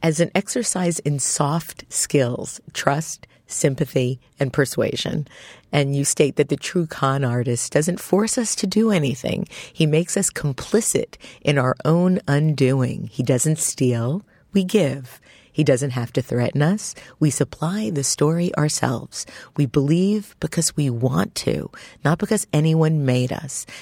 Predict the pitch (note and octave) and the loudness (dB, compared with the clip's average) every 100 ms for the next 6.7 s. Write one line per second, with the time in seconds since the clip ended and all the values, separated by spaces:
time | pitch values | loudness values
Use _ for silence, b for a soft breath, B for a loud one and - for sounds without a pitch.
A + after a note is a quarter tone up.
0 | B C#3 - D3 E3 F#3 D3 D3+ - - | B 0 2 4 4 2 2 0 -2 -2
1 | - B2+ - C#3 - C#3 D3+ D#3+ C3+ C3 | 0 -2 2 0 2 0 2 0 2 2
2 | C3 A#2+ A#2+ C#3 - - B B - C#3 | 2 -2 -4 -6 -8 -14 B B 0 2
3 | C#3+ B2+ D3 - b B2+ C#3 - - D3 | 4 2 -2 -6 b -2 -2 -2 2 2
4 | C3 C3+ B2+ - b - E3 C3 B2+ - | 0 -4 -6 -10 b -4 0 0 -2 -8
5 | _ b - - D#3 C3 A#2+ A#2 _ b | _ b -6 2 2 2 0 -6 _ b
6 | D#3+ D3+ D#3 D3 A#2+ B2+ B2+ | 0 2 2 0 -2 -2 -6